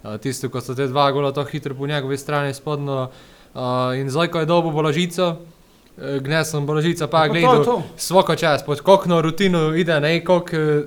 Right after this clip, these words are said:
Speaker 1: enostavno.
Speaker 2: Me pa
Speaker 1: Tako,
Speaker 2: ta
Speaker 1: čisto
Speaker 2: dva
Speaker 1: enostavno. In, eh, in on ga zdaj, še, samo to hočem še povedati, ko pač se mi zdi, ko ga res samo on vodi, kako sem, eto,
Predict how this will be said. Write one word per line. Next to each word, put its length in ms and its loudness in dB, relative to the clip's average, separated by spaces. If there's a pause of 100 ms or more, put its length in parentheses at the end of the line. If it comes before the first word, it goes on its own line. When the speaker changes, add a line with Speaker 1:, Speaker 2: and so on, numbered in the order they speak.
(140)
Speaker 1:
enostavno. 760 0
Speaker 2:
Me 100 -8
pa 160 -6
Speaker 1:
Tako, 160 8
Speaker 2:
ta 120 4
Speaker 1:
čisto 140 2
Speaker 2:
dva 280 10
Speaker 1:
enostavno. 600 2 (560)
In, 240 0
eh, 180 2
in 160 0
on 140 4
ga 100 6
zdaj, 380 6
še, 360 0
samo 400 0
to 80 0
hočem 280 0
še 120 -6
povedati, 460 2
ko 120 -4
pač 180 0
se 120 -4
mi 80 -2
zdi, 160 -4
ko 120 -4
ga 100 0
res 200 4
samo 180 0
on 100 0
vodi, 280 0
kako 340 -2
sem, 160 -2
eto, 340 0